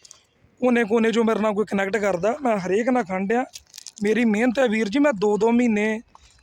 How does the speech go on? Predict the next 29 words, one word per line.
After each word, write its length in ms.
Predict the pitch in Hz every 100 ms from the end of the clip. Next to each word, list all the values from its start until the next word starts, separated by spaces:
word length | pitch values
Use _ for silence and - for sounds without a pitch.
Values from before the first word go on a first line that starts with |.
| -
ਤਿੰਨ 160 | 226 214
ਤਿੰਨ 180 | 240
ਉਹਨਾਂ 240 | 233 233 240
ਨਾਲ 160 | 240
ਰੇਂਜ 220 | 220 208 202
'ਚ 100 | 220
ਰਹਿਣਾ, 300 | 208 240 262
ਕਨੈਕਟ 380 | 254 220 214 208
'ਚ 100 | 226
ਰਹਿਣਾ, 340 | 202 233 294 - _ - - - _
ਫਿਰ 180 | 208 214
ਇਹ 120 | 240
ਮਿਹਨਤ 280 | 233 226 240
ਦਾ 140 | 240
ਮੁੱਲ 220 | 233 220 220
ਮੁੜਦਾ। 400 | 214 202 240 277
ਕਿਤੇ 200 | 262 269
ਮਾੜੀ 240 | 240 220
ਮੋਟੀ 260 | 240 220 202
ਗੱਲ 180 | 208 208
ਨਹੀਂ 120 | 262
ਹੁੰਦੀ, 300 | 302 220 180 - _ - - -
ਇਹ 100 | 220
ਲਾਗੇ 340 | 247 233 214 254
ਬੈਠਾ 280 | 254 269
ਗੱਭਣ 280 | 262 247 285
ਕਰ 160 | 269 269
ਦੋ 160 | 240
ਹਾਂ, 140 | 254